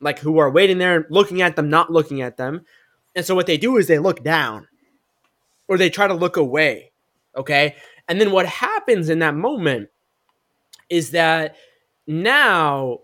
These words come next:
your mind is now taking control of the situation. Now your mind is detaching from physical reality, and then now it's running through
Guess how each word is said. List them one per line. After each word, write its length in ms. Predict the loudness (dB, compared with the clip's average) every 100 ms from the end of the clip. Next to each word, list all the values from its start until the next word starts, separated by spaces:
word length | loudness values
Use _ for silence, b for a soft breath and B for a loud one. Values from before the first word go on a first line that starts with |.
| _
your 220 | -2 0
mind 400 | 2 0 0 0
is 120 | -4
now 160 | -2 -4
taking 400 | -4 -8 -10 -12
control 380 | -12 -8 -2 0
of 40 |
the 80 | -2
situation. 720 | -8 -10 -6 -6 -8 -10 -6
Now 180 | -4 -2
your 180 | -2 -4
mind 420 | -2 -2 -2 -2
is 100 | -6
detaching 600 | -10 -8 -2 -2 -2 -12
from 180 | -10 -10
physical 420 | -10 -10 -4 -4
reality, 540 | -2 -4 -4 -6 -6 -10 b b -8
and 120 | -4
then 120 | 0
now 180 | 0 0
it's 160 | -2
running 280 | -2 -2 -2
through 600 | -6 -4 -2 0 0 -4